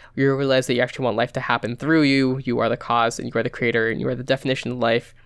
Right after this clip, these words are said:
not observing life and trying to define it on your terms." Basically saying that just writing this is a good start. Um,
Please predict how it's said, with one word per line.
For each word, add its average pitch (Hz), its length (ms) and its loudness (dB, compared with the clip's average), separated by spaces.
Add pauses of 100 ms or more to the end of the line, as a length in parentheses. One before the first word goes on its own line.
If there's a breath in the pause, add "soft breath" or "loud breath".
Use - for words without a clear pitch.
(160 soft breath)
not 127 180 2
observing 127 360 0
life 120 160 0
and 131 80 -8
trying - 180 -6
to 110 60 -2
define 120 280 -2
it 107 60 -2
on - 80 -4
your - 80 -8
terms." 123 540 -2 (680 loud breath)
Basically 151 440 2
saying 113 500 0 (420)
that 117 540 0 (300)
just 175 260 2
writing 135 300 2
this 120 420 0 (140)
is 117 320 0
a - 60 -2
good 120 180 -2
start. - 480 -6 (120)
Um, 104 380 -2